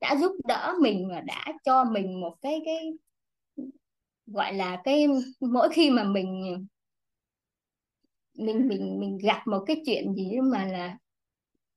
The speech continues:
lại có một người động viên mình để cho mình có cái động lực mà mình tiến lên, thì em lại bắt đầu em lại học tiếp, em lại tiếp tục công việc em làm. Thì em rất là, rất là xúc động và rất, rất là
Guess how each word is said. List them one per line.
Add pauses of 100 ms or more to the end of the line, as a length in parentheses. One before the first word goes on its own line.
(140)
lại
có
một
người
động
viên
mình
để
cho
mình
có
cái
động
lực (100)
mà
mình
tiến
lên,
thì
em
lại
bắt
đầu
em
lại (320)
học (100)
tiếp, (160)
em
lại
tiếp (100)
tục
công
việc
em
làm. (800)
Thì
em
rất
là, (500)
rất
là
xúc
động (120)
và
rất, (100)
rất (100)
là